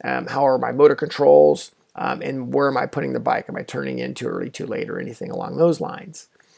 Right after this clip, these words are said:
So brakes, they, they really are, um,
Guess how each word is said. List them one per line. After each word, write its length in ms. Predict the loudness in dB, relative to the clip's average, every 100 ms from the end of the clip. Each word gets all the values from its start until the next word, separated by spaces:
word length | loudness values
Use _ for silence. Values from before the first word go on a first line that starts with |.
| _ _ -18
So 440 | 4 8 8 6 -8 _ _ _ _ _ _ -20 0
brakes, 480 | 8 8 8 0 -6 -14 -20 -20 _ 2
they, 340 | 6 8 6
they 300 | 2 4 6
really 480 | 4 8 10 10 8
are, 440 | 6 6 4 -2 -2
um, 420 | -2 -2 -6 -10